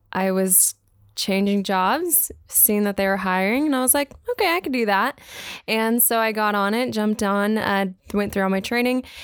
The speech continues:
and I then, I just fell in love. I fell in love with being with the kids. Um, I fell in love with learning about them, and, you know, it's kinda crazy because when you think that you're having a bad day,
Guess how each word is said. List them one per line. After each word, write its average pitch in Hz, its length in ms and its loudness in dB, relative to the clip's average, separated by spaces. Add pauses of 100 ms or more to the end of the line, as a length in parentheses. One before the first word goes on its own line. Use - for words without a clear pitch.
(160)
and 233 100 -2
I 240 80 0
then, 254 400 -2
I 233 80 2
just 294 200 2
fell 311 160 0
in 277 80 0
love. 285 260 0
I 196 100 0
fell 208 160 -2
in 208 60 2
love 202 140 2
with 208 140 -2
being 196 260 2
with 190 120 -2
the 185 80 -4
kids. 202 720 2
Um, 190 460 0
I 196 100 0
fell 190 200 0
in 190 100 2
love 185 180 0
with 185 220 0
learning 190 760 0
about 190 340 -2
them, 190 340 0
and, 180 460 0 (420)
you 208 100 0
know, 202 120 0
it's 196 140 -4
kinda 254 220 -2
crazy 214 320 0
because 185 520 2 (680)
when 214 180 2
you 196 140 2
think 202 300 0
that 196 140 -2
you're 190 180 2
having 208 280 0
a 220 60 0
bad 220 240 0
day, 226 420 -2